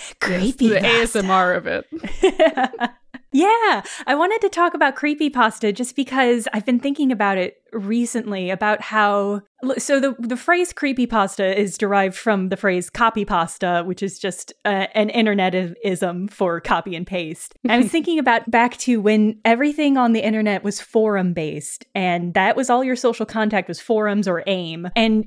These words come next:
Speaker 2: in order to share these sort of stories, you literally just had to copy and paste just giant blocks of text. And that was sort of how these stories were shared. But, like, creepypasta almost doesn't exist anymore because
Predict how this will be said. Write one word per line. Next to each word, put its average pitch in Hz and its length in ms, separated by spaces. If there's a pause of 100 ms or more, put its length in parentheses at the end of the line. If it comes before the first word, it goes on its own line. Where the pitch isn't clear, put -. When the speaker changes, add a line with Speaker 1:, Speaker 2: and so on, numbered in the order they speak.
(140)
Speaker 2:
in 240 160
order 240 240
to 226 160
share 233 340
these 214 160
sort 202 180
of 185 60
stories, 190 340
you 208 120
literally 226 320
just 190 140
had 240 140
to 190 60
copy 196 380
and 175 120
paste 180 460
just 185 260
giant 180 400
blocks 170 300
of 160 140
text. - 580
And 220 140
that 214 120
was 233 140
sort 214 160
of 202 80
how 196 140
these 175 180
stories 196 460
were 170 140
shared. 254 520
But, 190 140
like, 202 260
creepypasta 339 300 (640)
almost 330 440
doesn't 247 300
exist 220 480
anymore 185 400
because 190 720